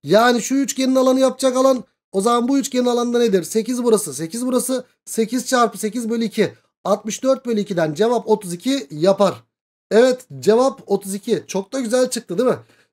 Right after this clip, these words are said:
Ben bu şansımı dairede alanda kullandım ama bu karede, dikdörtgende, paralel kenarda, eşkenar, paralel kenarda zor tabii alan taşıması da,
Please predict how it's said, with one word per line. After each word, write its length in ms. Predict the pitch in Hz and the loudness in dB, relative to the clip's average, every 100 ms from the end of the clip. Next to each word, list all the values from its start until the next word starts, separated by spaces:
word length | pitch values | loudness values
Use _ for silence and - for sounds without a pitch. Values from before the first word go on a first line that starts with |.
| _ _ - | _ _ 2
Ben 220 | 277 269 | 4 4
bu 60 | 254 | 2
şansımı 420 | 254 247 262 254 | 0 0 -2 0
dairede 320 | 247 247 233 | 2 2 2
alanda 320 | 214 202 226 | 2 2 -2
kullandım 460 | 262 262 262 262 247 | -2 -2 0 -2 -2
ama 380 | 196 220 175 156 | 2 4 2 2
bu 400 | 202 226 254 254 _ _ | 6 6 4 -2 _ _
karede, 460 | - 196 202 185 165 | 0 2 2 0 -2
dikdörtgende, 680 | 196 - 190 190 185 190 185 | -4 -2 -2 -2 -2 -2 -2
paralel 380 | 180 185 185 | -2 0 0
kenarda, 600 | 185 180 180 175 185 180 - | -2 -4 -4 -2 -2 -2 -4
eşkenar, 500 | 156 - 170 156 135 | -8 -8 -10 -10 -8
paralel 320 | 202 254 254 | -4 -4 -4
kenarda 320 | 240 240 240 | -6 -6 -6
zor 220 | 196 247 | 0 0
tabii 240 | 240 156 135 | 0 -6 -6
alan 220 | 147 147 | -6 -8
taşıması 400 | 151 175 226 220 | -10 -8 -6 -4
da, 160 | 139 | -6